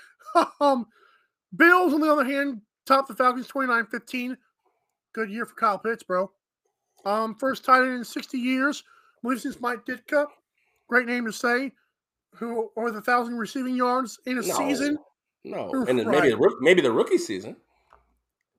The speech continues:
Speaker 1: Oh, I thought, I didn't know if it was, if it was Mike
Speaker 2: It can't be
Speaker 1: Ditka.
Speaker 2: rookie season. Gronk and Kelce, there's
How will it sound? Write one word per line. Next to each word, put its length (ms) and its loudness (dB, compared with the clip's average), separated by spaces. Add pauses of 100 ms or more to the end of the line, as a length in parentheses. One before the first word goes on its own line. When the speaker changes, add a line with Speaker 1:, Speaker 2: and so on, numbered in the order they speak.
(300)
Speaker 1:
Oh, 80 -4
I 100 2
thought, 360 0
I 100 2
didn't 140 4
know 120 2
if 80 -2
it 60 2
was, 160 2 (200)
if 100 -6
it 40 -2
was 120 -2
Mike 220 -2
Speaker 2:
It 40 -16
can't 200 6
be 80 4
Speaker 1:
Ditka. 60 2
Speaker 2:
rookie 160 4
season. 280 -2
Gronk 360 6
and 140 0
Kelce, 720 0
there's 300 -2